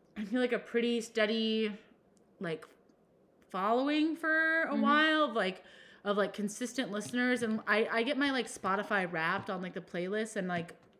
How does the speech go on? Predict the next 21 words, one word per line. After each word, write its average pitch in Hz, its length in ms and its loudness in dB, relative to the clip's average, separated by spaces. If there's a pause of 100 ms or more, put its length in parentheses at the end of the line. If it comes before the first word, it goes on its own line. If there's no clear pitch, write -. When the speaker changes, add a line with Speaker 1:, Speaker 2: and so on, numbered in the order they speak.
(420)
Speaker 1:
I 214 80 -8
can't 233 240 -2
remember 254 320 2
the 233 120 2
statistics 196 580 -8
off 190 160 2
the 180 60 0
top 185 300 -2
of 190 60 -12
my 180 100 -4
head, 170 220 -4
but 175 100 -4
I 175 80 -2
was 175 120 -6
very 220 180 -2
surprised 190 460 -4
this 185 140 -10
past 180 360 -4
year 185 200 -6
that, 175 140 -8
like, 165 300 -4